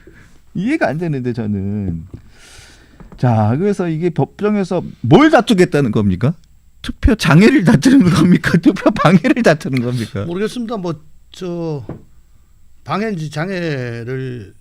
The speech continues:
Speaker 2: 가한 사유로 그 뭐 의, 의총장을 예결위로 잡았다.
Speaker 1: 음, 음.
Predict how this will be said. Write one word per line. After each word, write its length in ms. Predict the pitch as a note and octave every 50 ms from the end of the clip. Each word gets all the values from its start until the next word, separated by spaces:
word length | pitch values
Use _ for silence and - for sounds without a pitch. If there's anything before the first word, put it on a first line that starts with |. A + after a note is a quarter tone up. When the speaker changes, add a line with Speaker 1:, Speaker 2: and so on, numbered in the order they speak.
| _ _ _ _ _ _ _ G#3 F#3 E3 D3 C#3 C#3 B2
Speaker 2:
가한 320 | - D3 D3+ D3+ D#3+ D#3+
사유로 840 | D3+ - - - D#3+ F3+ F#3+ G3 E3+ B2+ G#2 A#2+ C#3 C3 G2 E2+ D#2+ _ - _ _ _ _ - - _ _ _ _ _ _ _ _ _ _ - - - - _ _ _
그 120 | - C#3+ D3 C#3 B2+ -
뭐 100 | C#3+ C3+ - _ _ _ _ _ _
의, 140 | G3 G#3+ A#3 - - - _ - - - D3+ D3+ - -
의총장을 800 | G3+ G#3+ G3 - A3+ A#3 A3 F#3+ F#3 D3+ C#3+ C#3 C3 B2+ A#2+ A#2+
예결위로 540 | C3 D3+ F3 G3 A3+ G#3+ G3 E3 C3+ A2+
잡았다. 840 | G#2 - A#2 A2 A#2 A2 - - - G2 F#2+ G2+ A2+ G#2+ G2+ F2 F2 -
Speaker 1:
음, 60 | G#2+
음. 280 | A2+ G2 D#2+ D2+ E2